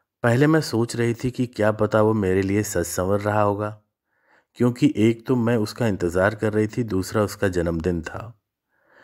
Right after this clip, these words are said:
पर वही रोज वाला चेहरा, कोई अंतर नहीं,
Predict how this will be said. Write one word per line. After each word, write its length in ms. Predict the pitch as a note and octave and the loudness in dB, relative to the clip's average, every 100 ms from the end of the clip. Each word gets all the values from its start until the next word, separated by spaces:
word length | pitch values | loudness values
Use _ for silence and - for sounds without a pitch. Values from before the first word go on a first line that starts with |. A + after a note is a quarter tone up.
| _ _ _ - | _ _ _ 2
पर 140 | B2+ | 4
वही 320 | A2 G2+ G2 | 4 2 2
रोज 240 | F#2+ F2+ F2 | 2 2 0
वाला 240 | G2 G2+ | 0 0
चेहरा, 480 | F#2+ F2+ F2+ F2+ F#2+ _ | -2 -6 -8 -10 -14 _
कोई 260 | - C3+ A#2 | -2 0 0
अंतर 340 | F#2 D#2+ E2+ | -2 -6 -8
नहीं, 400 | E2 E2 D#2+ - | -8 -10 -12 -16